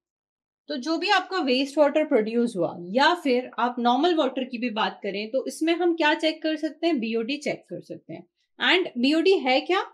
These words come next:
तो it is demand। डिमांड मतलब कितनी जरूरत है, किसकी डिमांड? ऑक्सीजन की डिमांड। तो वाटर में, वेस्ट वाटर में कितने ऑक्सीजन की डिमांड है उसको हम क्या बोलेंगे? बीओडी।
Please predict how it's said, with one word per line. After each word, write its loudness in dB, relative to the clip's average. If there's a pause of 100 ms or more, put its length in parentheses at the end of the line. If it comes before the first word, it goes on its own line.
(120)
तो 0
it 0
is 2
demand। 2 (120)
डिमांड 0
मतलब -2 (600)
कितनी 4
जरूरत 6
है, -4 (340)
किसकी 4
डिमांड? 0
ऑक्सीजन 4
की 2
डिमांड। -2 (380)
तो 2 (100)
वाटर 4
में, 4
वेस्ट 0
वाटर 4
में 0
कितने 2
ऑक्सीजन 4
की 2
डिमांड 2
है 6
उसको 0
हम -2
क्या 2
बोलेंगे? -2 (160)
बीओडी। -6